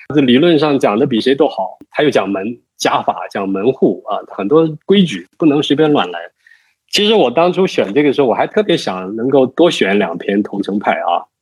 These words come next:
方苞、姚鼐都读了，最后挑来挑去也就是《登泰山记》啊。但是这个他《登泰山记》确实好，所以我写了个很长的一个导读，真的。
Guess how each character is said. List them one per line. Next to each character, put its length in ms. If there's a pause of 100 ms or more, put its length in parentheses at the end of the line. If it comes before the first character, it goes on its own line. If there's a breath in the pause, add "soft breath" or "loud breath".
(400)
方 140
苞、 280
姚 220
鼐 520
都 140
读 240
了， 120 (520)
最 140
后 160 (400)
挑 140
来 100
挑 160
去 160
也 100
就 200
是 200 (480)
《登 140
泰 160
山 240
记》 180 (160)
啊。 160 (380)
但 160
是 80
这 80
个 60
他 160
《登 200
泰 160
山 160
记》 80
确 200
实 120 (120)
好， 240
所 120
以 40
我 160
写 160
了 80
个 120
很 120
长 260
的 80
一 100
个 160 (160)
导 240
读， 240
真 140
的。 80